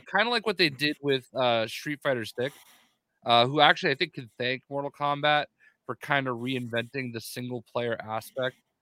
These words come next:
of, uh, a fighting game by having these stories and stuff like that. Um, I think that, uh, like, what they've done with this is going to give it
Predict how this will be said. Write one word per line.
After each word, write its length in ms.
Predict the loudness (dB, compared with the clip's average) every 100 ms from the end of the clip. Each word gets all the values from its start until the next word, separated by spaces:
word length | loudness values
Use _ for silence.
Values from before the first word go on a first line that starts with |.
| _ _ _ 4
of, 560 | 6 6 4 -4 -16 -4
uh, 280 | 0 2 0
a 40 |
fighting 360 | 0 2 2 0
game 320 | -2 -2 -4 -12 _ _ _
by 100 | 2
having 360 | 6 4 4 -2
these 180 | -4
stories 500 | -4 -4 -2 -2 -4
and 120 | -10 -8
stuff 200 | -8 -6
like 140 | -8 -2
that. 260 | 0 0 -2 _ _ _ 2 6
Um, 240 | 6 2 2
I 160 | 6 6
think 460 | 4 -2 -2 -6 -18
that, 440 | -8 4 6 6 2
uh, 420 | 0 0 0 -2 -6 -14 -20 -20 _ _ _ _ _ _ -8
like, 160 | -8 -8
what 280 | 0 0 2
they've 200 | -2 0
done 280 | 0 2 -2
with 180 | -6 -2
this 280 | -2 -4 -10 _ -20 -18 -14 -12
is 100 | -10 -4
going 160 | -4 -4
to 120 | -6
give 140 | -4
it 120 | -4